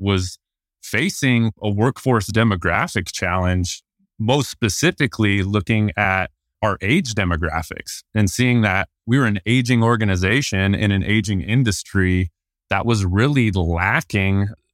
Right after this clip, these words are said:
this next generation workforce, it's not a surprise to anyone that most young people don't necessarily aspire to go into insurance, but we know that there are incredible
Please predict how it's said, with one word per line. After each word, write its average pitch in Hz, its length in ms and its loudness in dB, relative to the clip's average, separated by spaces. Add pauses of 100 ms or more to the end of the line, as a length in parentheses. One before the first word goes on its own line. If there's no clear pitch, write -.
this 113 260 0
next 104 420 0
generation 104 760 0
workforce, 90 640 -4 (540)
it's 104 220 -6
not 110 280 2
a 101 60 -2
surprise 107 540 -2
to 95 120 -2
anyone 101 600 0
that 95 280 0
most 104 380 -2
young 110 200 0
people 98 320 -2
don't 101 320 0 (160)
necessarily 104 640 0
aspire 101 540 0
to 98 80 -2
go 101 200 2
into 98 140 2
insurance, 110 720 0 (100)
but 113 380 0 (260)
we 127 240 2
know 120 320 2
that 101 200 -2
there 110 260 2 (100)
are 101 160 -18
incredible 110 920 0